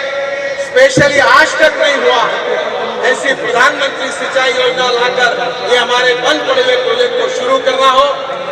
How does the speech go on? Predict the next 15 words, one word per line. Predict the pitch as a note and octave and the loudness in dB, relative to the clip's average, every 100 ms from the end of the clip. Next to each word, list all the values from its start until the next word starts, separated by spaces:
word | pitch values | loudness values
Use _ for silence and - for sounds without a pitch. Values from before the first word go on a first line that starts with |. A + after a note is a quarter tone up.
| F3 F#3+ G3 | -8 -6 -2
हमारे | B3+ C#4 C4+ | 2 4 4
इंफ्रास्ट्रक्चर | A#3+ - C4+ D4+ - - B3+ C4+ C4+ C4 | 2 -2 0 2 2 -2 0 2 2 2
को | B3 | -2
प्राधान्य | - A#3 B3 D#4 D#4 | 0 0 4 4 4
हो, | C4 - - - - - - - - - - - F#3+ | 0 0 -4 -6 -6 -8 -8 -8 -8 -10 -10 -8 -4
ये | G#3 | -4
सब | - C4+ G#3 A#3+ | 0 0 2 2
बातों | B3 - - | 2 2 0
का | - A#3+ A#3 | 2 2 2
एक | A3+ B3 - | 2 0 2
नए | B3+ C#4+ - | 4 4 2
भारत | A3+ A#3+ A#3 B3 | 2 0 0 -2
के | A3+ | -2
निर्माण | A3+ A3+ A#3 A#3 | 0 0 0 0
में | A3+ G3 | -2 -2